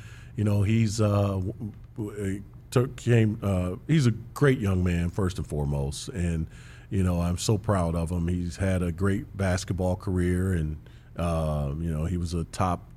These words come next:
thirty guy out of high school and had a chance to go to U C L A, Michigan, um, Duke, wherever he wanted, and he came, chose to come to play for me at Central Michigan, and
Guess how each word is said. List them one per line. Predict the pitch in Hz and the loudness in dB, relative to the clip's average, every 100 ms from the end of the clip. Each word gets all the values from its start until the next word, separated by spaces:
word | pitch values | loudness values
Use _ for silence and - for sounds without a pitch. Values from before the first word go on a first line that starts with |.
| - | -2
thirty | 95 85 87 - - - - - 95 | 0 0 -2 -6 -20 -20 -20 -8 0
guy | 98 92 90 | 2 2 2
out | 90 92 | 0 0
of | 92 87 | -2 -4
high | 90 98 92 | -4 0 0
school | 92 - 87 85 90 90 | -2 -2 0 0 0 0
and | 80 | -2
had | 73 85 | -2 -4
a | |
chance | 80 - 87 87 | -4 -2 -2 -2
to | - | -4
go | 82 85 | -2 -2
to | 87 85 - - - - - - | 0 -2 -6 -14 -18 -18 -16 -6
U | 87 98 | 0 0
C | - 98 | 2 2
L | 87 85 | 2 2
A, | 85 85 87 | 2 2 2
Michigan, | 87 87 - 92 90 87 87 87 87 | 2 0 -2 -4 -2 0 0 0 0
um, | 82 78 76 73 76 80 - - | 0 -2 -2 -2 -2 -6 -10 -8
Duke, | 87 104 98 - | 0 2 0 0
wherever | 98 107 95 | 2 4 4
he | 87 | 4
wanted, | 92 101 95 95 | 4 4 4 2
and | 92 | 2
he | 85 | -2
came, | 90 104 90 | 0 2 2
chose | - 107 | 2 0
to | 92 | 0
come | - 98 | -2 -2
to | 90 | 0
play | 104 92 | 0 0
for | 92 | 0
me | 90 92 | 0 0
at | 87 | 0
Central | 95 90 95 | -2 -2 0
Michigan, | 85 82 87 87 90 | -2 -2 -2 -2 -2
and | 78 | -2